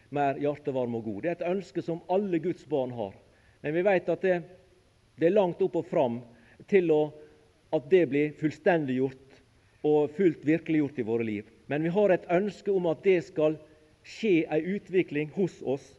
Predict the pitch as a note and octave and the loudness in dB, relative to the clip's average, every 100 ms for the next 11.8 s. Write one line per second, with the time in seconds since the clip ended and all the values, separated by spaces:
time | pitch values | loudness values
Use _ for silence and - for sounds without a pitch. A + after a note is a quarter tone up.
0 | - D#3+ D3 - D3 A#2 A#2 - D3+ G3+ | -2 0 2 0 0 0 -6 -10 4 8
1 | F3 E3 - D#3 D#3 B2 A#2+ C#3 D3 - | 8 6 0 2 4 4 4 -2 -4 -6
2 | - _ _ _ _ _ _ _ _ _ | -20 _ _ _ _ _ _ _ _ _
3 | _ _ _ _ _ _ _ _ _ _ | _ _ _ _ _ _ _ _ _ _
4 | _ _ _ - E3 F3 F3 F3+ F3+ F#3+ | _ _ _ 0 0 0 -4 0 0 0
5 | F#3 D#3 C#3 - - _ _ _ _ _ | 0 0 -2 -4 -16 _ _ _ _ _
6 | _ _ C#3+ D#3+ D#3 - - - _ _ | _ _ -10 -4 -6 -6 -14 -20 _ _
7 | _ _ - D3+ D#3 C3 C#3 B2 B2 A#2+ | _ _ -4 4 6 4 2 -2 -2 -2
8 | C3+ - G3+ F3+ E3+ E3+ - F3+ F3+ F#3 | -6 -2 0 0 -2 -4 -2 2 4 4
9 | D#3 C3+ A2 C#3 C#3 G3+ F3+ F3 - F#3 | 2 0 -2 -6 -6 -4 -4 -6 -10 -8
10 | C3 B2 D3 - - - _ _ - D#3 | -6 -6 -8 -10 -20 -20 _ _ -2 -2
11 | - E3+ F3 D#3+ C3+ A#2+ C#3 C#3 | 0 2 2 2 -2 -4 -4 -6